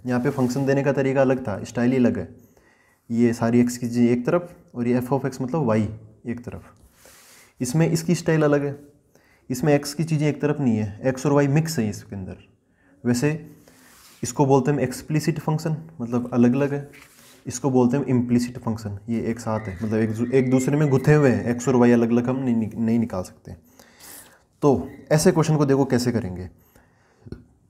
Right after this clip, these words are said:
ये बात तो है यार कि ये जो डोमेन है ना एक्स, अगर हम एक्स की वैल्यू निकाल लेंगे ना, जैसे एक्स कहाँ से कहाँ बिलोंग कर रहा है, तो एक्स और वाई में कोई अंतर थोड़ी है यार।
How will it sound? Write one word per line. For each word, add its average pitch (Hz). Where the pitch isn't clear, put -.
ये 165
बात 190
तो 196
है 156
यार 170
कि 180
ये 160
जो 175
डोमेन 151
है 156
ना 185
एक्स, -
अगर 185
हम 208
एक्स 202
की 220
वैल्यू 220
निकाल 190
लेंगे 131
ना, 131
जैसे 135
एक्स -
कहाँ 139
से 151
कहाँ 151
बिलोंग 123
कर 110
रहा 101
है, 95
तो 214
एक्स 175
और 190
वाई 185
में 202
कोई 220
अंतर 151
थोड़ी 117
है 110
यार। 131